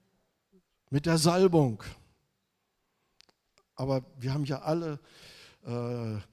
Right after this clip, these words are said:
die Sehnsucht danach, ja, in der wahren Anbetung, in der Herrlichkeit zu sein. Und ich muss leider sagen, ich, ich hab's noch,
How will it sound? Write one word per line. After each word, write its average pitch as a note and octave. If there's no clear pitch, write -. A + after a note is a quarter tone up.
die C3+
Sehnsucht E3+
danach, C3+
ja, C#3
in B2+
der B2
wahren C3
Anbetung, B2
in A#2
der B2
Herrlichkeit B2+
zu A2+
sein. F#2+
Und B2+
ich -
muss C3
leider C3
sagen, B2
ich, -
ich -
hab's -
noch, B2